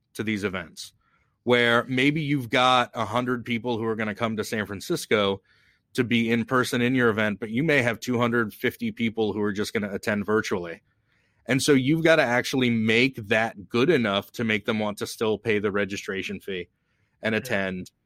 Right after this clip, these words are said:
Speaker 1: and all those kinds of things. So I think as we get back to trade shows, there's always some interesting conversations about how trade show video can be used. Rule one, don't use audio because nobody can hear on a trade show
Speaker 2: <laughs>
Speaker 1: floor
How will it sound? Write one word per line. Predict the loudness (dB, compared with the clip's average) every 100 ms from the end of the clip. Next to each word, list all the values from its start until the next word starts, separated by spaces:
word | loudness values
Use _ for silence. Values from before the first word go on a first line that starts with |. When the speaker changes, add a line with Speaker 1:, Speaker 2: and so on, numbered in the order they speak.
| _ _
Speaker 1:
and | -2 2
all | 2
those | 2 0
kinds | -2 -4 -4
of |
things. | -6 -8 -8 0
So | 2 2 0
I | -4
think | -2 0
as | 0 0
we | 0
get | 0
back | 0 -4
to | -6
trade | -12 -4 -2 -4
shows, | -2 0 0 -2 -6
there's | -8 -4
always | -2 -2 -2
some | -6
interesting | -6 -8 -10 -10
conversations | -6 -4 -4 -4 -6 -6 -8
about | -4 -4 -4
how | -8
trade | -6 -4 -4
show | 0 0 0
video | 0 0
can | 0 -2
be | -2
used. | 0 2 2 0 -6 _ _ _ 2
Rule | 4 6
one, | 6 4 4
don't | 2 2
use | 0 2
audio | 2 4 2 0 _ _ _ _ _ _ _
because | -4 0 2 0 -6
nobody | -4 -2 -2 -4
can | -4 -6
hear | -4 -2
on | -2
a |
trade | 0 -2 -4
show | -4 -4 -4
Speaker 2:
<laughs> | -4
Speaker 1:
floor | -2